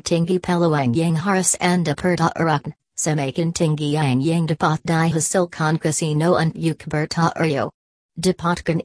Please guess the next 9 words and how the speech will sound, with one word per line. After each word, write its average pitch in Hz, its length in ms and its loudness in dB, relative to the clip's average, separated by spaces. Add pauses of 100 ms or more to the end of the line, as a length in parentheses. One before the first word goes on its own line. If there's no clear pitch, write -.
info 196 320 2
lebih 175 320 0
lanjut 156 400 2
tentang 143 480 -2
perjudian 156 720 0
dengan 180 480 2
mengklik 170 480 -2
situs 151 640 -2
ini 190 240 2